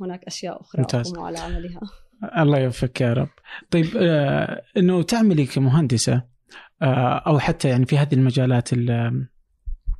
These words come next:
Speaker 2: الصناعية لنقل.
Speaker 1: مهم.
Speaker 2: آه، كم نسبة النساء بين الرجال في عملك؟ هذا وأنت في أمريكا اليوم.
Speaker 1: مم.
Speaker 2: ما أبغى أصحاب-،
Speaker 1: <laughs>
Speaker 2: بعدين نشوف كيف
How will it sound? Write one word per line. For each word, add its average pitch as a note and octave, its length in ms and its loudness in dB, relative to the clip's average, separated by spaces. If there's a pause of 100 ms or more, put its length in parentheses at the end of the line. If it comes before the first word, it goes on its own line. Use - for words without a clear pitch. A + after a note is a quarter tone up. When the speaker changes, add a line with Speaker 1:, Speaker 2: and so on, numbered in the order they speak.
(200)
Speaker 2:
الصناعية B2 560 2
لنقل. A2 400 0
Speaker 1:
مهم. E3+ 140 -10 (680)
Speaker 2:
آه، D3 440 0 (1080)
كم C#4+ 120 2
نسبة F#3 340 2
النساء C#3 520 0 (120)
بين C3+ 200 2
الرجال B2+ 380 0
في - 120 -2
عملك؟ A#2+ 460 0 (1200)
هذا E3 140 2
وأنت F3 140 0
في E3 120 2
أمريكا C#3+ 380 2
اليوم. C3 180 0
Speaker 1:
مم. F3 340 -4
Speaker 2:
ما C#3+ 80 2
أبغى C#3+ 140 0
أصحاب-، C#3 320 -2
Speaker 1:
<laughs> - 20 -2
Speaker 2:
بعدين D3 260 2
نشوف C3 260 -2
كيف - 440 -10